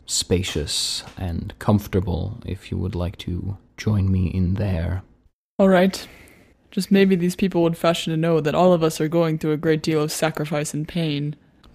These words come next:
Speaker 1: Believe me, so is every one of these soldiers. I'll give you three a minute to regroup. But meet me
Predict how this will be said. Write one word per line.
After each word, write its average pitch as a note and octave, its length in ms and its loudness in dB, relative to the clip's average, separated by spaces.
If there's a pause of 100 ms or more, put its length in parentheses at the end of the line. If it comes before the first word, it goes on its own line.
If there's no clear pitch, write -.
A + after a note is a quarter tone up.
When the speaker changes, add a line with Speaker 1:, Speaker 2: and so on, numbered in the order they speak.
Speaker 1:
Believe G#2 380 4
me, G2 280 6 (600)
so A2 460 0
is F#2+ 300 0
every F#2+ 420 0
one F#2 500 0 (500)
of G#2 180 -2
these - 200 -2
soldiers. F#2+ 640 -4 (580)
I'll D#3 140 6
give C#3+ 220 4
you B2 100 4
three G2 480 2 (140)
a A#2 80 4
minute F#2 360 2
to G#2 100 0
regroup. F2 460 -2 (540)
But - 500 -4 (300)
meet G2+ 260 4
me F2+ 360 0